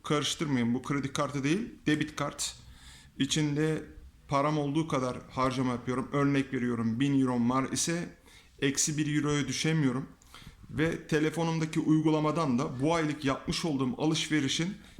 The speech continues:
ne kadarlık alışveriş yaptım, nerede yaptım, hangi saatte yaptım, hepsinin dokümanını ayrıntılı bir şekilde bilgi olarak görü-, görüyorum, fiş olarak. Yani bu fişin bir anlamda dokümanı bana günlük olarak da banka uygulamama yansıyor.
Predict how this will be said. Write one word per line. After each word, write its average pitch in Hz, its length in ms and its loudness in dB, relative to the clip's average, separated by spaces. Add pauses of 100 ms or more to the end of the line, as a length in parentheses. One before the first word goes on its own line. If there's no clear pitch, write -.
ne 175 140 0
kadarlık 147 440 0
alışveriş 135 560 0
yaptım, 139 400 -2
nerede 160 280 0
yaptım, 120 400 -4
hangi 165 300 0
saatte 110 400 -4
yaptım, 190 320 -4
hepsinin 143 460 2
dokümanını 147 540 0 (500)
ayrıntılı 156 500 0
bir 156 40 0
şekilde 127 440 -2
bilgi 165 220 0
olarak 151 340 -2
görü-, 151 400 2
görüyorum, 135 500 2
fiş 180 220 -2
olarak. 107 340 -2
Yani 147 180 0 (100)
bu 156 60 -2
fişin 147 420 -6 (440)
bir 151 80 4
anlamda 143 520 2
dokümanı 139 540 2 (160)
bana 160 200 0
günlük 160 440 0
olarak 117 360 -2
da 185 180 -2 (480)
banka 165 300 0
uygulamama 131 560 2
yansıyor. 151 600 0